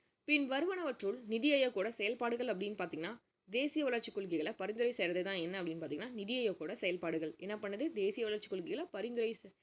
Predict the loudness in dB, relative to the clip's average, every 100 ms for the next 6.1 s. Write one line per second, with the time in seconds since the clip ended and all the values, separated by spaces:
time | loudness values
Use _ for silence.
0 | _ _ -6 -4 -2 -2 -2 -2 -2 -2
1 | -4 -4 -4 -4 2 2 2 0 -2 0
2 | -2 -2 -2 0 -2 -6 _ _ -10 -8
3 | -8 -4 -4 -4 -10 _ _ 0 2 2
4 | 0 0 -2 -2 -4 -4 -4 -4 -6 _
5 | _ -14 -6 -2 -2 0 -2 -4 -2 -2